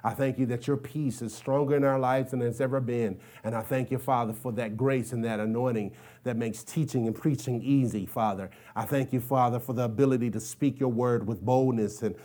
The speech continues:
and utterance, and, and, and that you will flow by your spirit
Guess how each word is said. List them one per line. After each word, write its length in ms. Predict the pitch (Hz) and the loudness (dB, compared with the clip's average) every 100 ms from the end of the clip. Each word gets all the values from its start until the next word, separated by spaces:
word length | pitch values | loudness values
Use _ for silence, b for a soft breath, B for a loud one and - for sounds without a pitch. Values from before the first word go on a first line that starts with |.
| B B | B B
and 140 | 110 117 | -8 0
utterance, 460 | 143 139 120 104 123 | 4 4 4 -2 -4
and, 200 | 117 110 | -4 -4
and, 140 | 120 | -4
and 280 | - 143 120 | -2 -4 0
that 240 | 127 120 147 | -2 0 2
you 140 | 143 | 4
will 100 | 120 | 4
flow 320 | - 156 151 | 0 4 4
by 180 | 143 135 | 6 4
your 140 | 127 | 2
spirit 540 | 123 - 143 139 110 | 0 -4 0 2 0